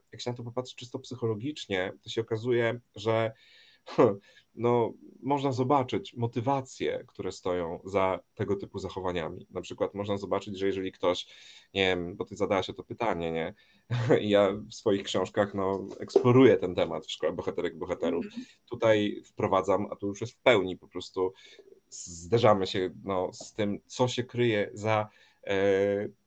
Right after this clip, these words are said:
Speaker 1: jakby różnymi formami wypowiedzi, w których jest czy hejt,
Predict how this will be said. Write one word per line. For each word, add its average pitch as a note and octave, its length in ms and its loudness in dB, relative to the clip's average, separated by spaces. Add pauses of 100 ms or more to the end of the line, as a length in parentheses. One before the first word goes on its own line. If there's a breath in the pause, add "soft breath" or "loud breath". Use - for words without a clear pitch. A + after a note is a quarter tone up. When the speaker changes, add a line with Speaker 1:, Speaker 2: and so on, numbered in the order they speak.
(220)
Speaker 1:
jakby F#2+ 380 -4
różnymi G#2+ 460 -4
formami G#2 380 -2
wypowiedzi, G#2 320 -6
w G#2 80 -16
których G2+ 300 -8 (220 soft breath)
jest G2+ 380 -2 (140)
czy - 120 -8
hejt, F#2 480 0